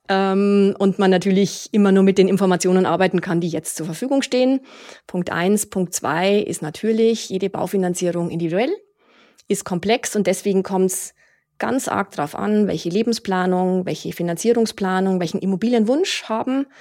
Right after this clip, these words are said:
Kaufinteressierte und das kann ich in der Beratung rausfinden. Grundsätzlich ist es aber schon so, dass wir momentan eine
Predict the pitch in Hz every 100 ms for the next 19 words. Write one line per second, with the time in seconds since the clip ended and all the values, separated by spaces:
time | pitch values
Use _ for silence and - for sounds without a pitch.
0 | - - - 220 - 240 - 233 254 262
1 | 269 262 262 - - - - 202 - 165
2 | - 190 180 180 156 - - - 135 101
3 | - 107 98 110 - _ - - - -
4 | _ - 226 277 311 294 - 311 320 -
5 | - 233 214 196 190 - 190 254 294 302
6 | 330 415 214 - 196 190 214 208 196 180
7 | 180 180 185 175